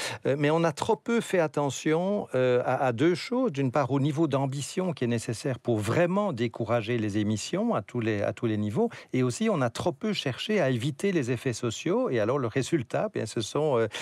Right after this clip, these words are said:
euh, les, les, des manifestations de personnes qui, comme les Gilets jaunes, qui sont, euh, affectées d'abord par,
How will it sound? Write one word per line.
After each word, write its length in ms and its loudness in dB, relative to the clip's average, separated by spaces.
euh, 200 4
les, 260 2
les, 480 0
des 140 -2
manifestations 800 -2
de 100 0
personnes 460 -2
qui, 340 -2
comme 200 -2
les 80 0
Gilets 260 -2
jaunes, 240 0
qui 140 -10
sont, 360 -2
euh, 120 0
affectées 580 -2
d'abord 680 0
par, 160 0